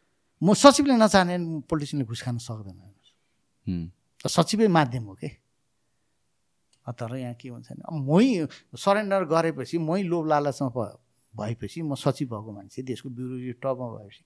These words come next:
Speaker 1: त्यसो कोबाट तपाईँ अपेक्षा गर्न सक्नुहुन्छ?
Speaker 2: So, यो अब यो करप्सनकै केसमा पनि, I mean, अ, नेपालमा किन यो, अ, एउटा भनौँ न, not just एउटा डिपार्टमेन्टमा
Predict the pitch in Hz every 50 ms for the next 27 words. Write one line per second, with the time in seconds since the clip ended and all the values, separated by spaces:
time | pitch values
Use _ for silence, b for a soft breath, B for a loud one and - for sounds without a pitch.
0 | B B B B B - - - - - _ - 294 320 262 254 220 214 190 185
1 | 151 160 156 131 127 - 135 120 - - 117 110 107 - 101 - - - - -
2 | 95 - - _ _ _ _ b b b b b _ - - - 180 175 185 185
3 | 135 156 151 160 165 165 151 - - 151 143 143 139 - 131 113 123 160 160 -
4 | - 110 101 - - - 165 - - 85 85 101 110 92 85 - - - 92 101
5 | 104 107 110 107 104 95 98 b b b b b b b b b b b b -
6 | - 90 87 76 - - 87 98 101 117 127 127 - 156 160 160 156 151 135 135
7 | 135 135 - - - 185 190 175 147 131 120 117 117 113 110 104 98 92 85 82
8 | 80 80 78 78 80 - 64 64 - - - 62 64 52 50 58 58 60 - -
9 | - 107 110 107 101 87 85 82 85 95 104 101 98 98 95 95 107 123 143 135
10 | 131 156 151 - - 120 123 123 117 117 110 - 110 107 101 104 104 101 101 104
11 | 113 117 117 117 113 104